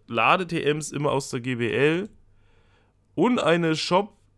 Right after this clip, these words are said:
eine kostenlose Shopbox mit dreißig Hyperbällen. Gibt es auf jeden Fall auch.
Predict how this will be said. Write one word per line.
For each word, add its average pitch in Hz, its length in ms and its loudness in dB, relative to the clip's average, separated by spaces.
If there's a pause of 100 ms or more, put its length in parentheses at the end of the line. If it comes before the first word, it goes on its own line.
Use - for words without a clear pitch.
(120)
eine 131 240 0
kostenlose 165 760 0
Shopbox 147 600 0
mit 135 200 -4
dreißig 170 640 0
Hyperbällen. 135 800 -2 (1300)
Gibt 139 240 -8
es 123 100 -4
auf 110 140 -2
jeden 117 200 -4
Fall 110 200 -4
auch. 92 260 -8